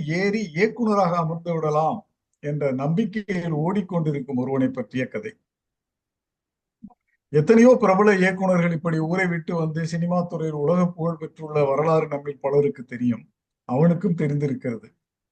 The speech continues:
அந்த ஆசை மாடும் மனையுமாய் வாழ்ந்த கிராம வாழ்வை விட்டு இங்கே ஹோட்டலில் சர்வராய்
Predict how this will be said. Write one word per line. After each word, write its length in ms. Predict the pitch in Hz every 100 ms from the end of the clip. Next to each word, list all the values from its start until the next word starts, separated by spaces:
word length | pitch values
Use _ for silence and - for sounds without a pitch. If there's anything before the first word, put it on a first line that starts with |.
| _
அந்த 240 | 135 143 127
ஆசை 340 | 131 151 180 151 117 _ _ _ _ _ _
மாடும் 400 | - 143 170 160 156
மனையுமாய் 460 | 160 165 165 160 147
வாழ்ந்த 260 | 147 143 135
கிராம 380 | 135 143 170
வாழ்வை 260 | 156 147 147
விட்டு 400 | 139 127 - 151 135 - 135
இங்கே 200 | 135 131
ஹோட்டலில் 640 | 123 160 - 165 147 127
சர்வராய் 540 | 131 131 156 147 135